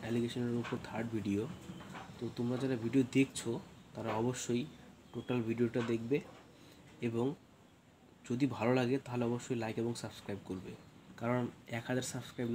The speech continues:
না হওয়া পর্যন্ত আমি লাইভে এসে পড়াতে পারছি না। তো তোমাদের সবার কাছে রিকোয়েস্ট যে তোমরা ওয়ান কে সাবস্ক্রাইব পর্যন্ত আমার চ্যানেলটা টোটাল ভিডিওটা দেখবে এবং like এবং সাবস্ক্রাইব, like এবং সাবস্ক্রাইব করবে। তো চলো আজকের প্রথম কোশ্চেনটা দেখা যাক।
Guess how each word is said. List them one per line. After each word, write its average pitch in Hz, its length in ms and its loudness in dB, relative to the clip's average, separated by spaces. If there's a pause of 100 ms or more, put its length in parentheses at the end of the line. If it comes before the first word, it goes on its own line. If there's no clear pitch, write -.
না 113 140 0
হওয়া 120 240 0
পর্যন্ত 120 460 0
আমি 123 180 2 (100)
লাইভে 107 260 2
এসে - 160 -6
পড়াতে 110 260 -2
পারছি 104 280 -4
না। 110 60 -4 (1120)
তো - 60 -6 (120)
তোমাদের 120 280 2
সবার 123 220 0
কাছে 123 140 -2 (100)
রিকোয়েস্ট 135 340 -2 (120)
যে 123 120 -2
তোমরা 123 160 2 (100)
ওয়ান 113 220 0
কে 123 140 -2
সাবস্ক্রাইব 120 380 -4
পর্যন্ত 120 300 0 (140)
আমার 120 180 0
চ্যানেলটা 117 340 0 (1900)
টোটাল - 300 0
ভিডিওটা 123 260 4 (100)
দেখবে 127 280 2 (200)
এবং 123 120 0 (140)
like 113 200 -2
এবং 117 120 2 (100)
সাবস্ক্রাইব, 110 360 -6 (520)
like 120 240 2
এবং 123 100 0 (100)
সাবস্ক্রাইব 113 440 0
করবে। 98 220 -4 (520)
তো 117 140 -4
চলো 131 200 6
আজকের 123 300 -2
প্রথম 135 260 2
কোশ্চেনটা 131 360 0
দেখা 120 200 0
যাক। 135 100 4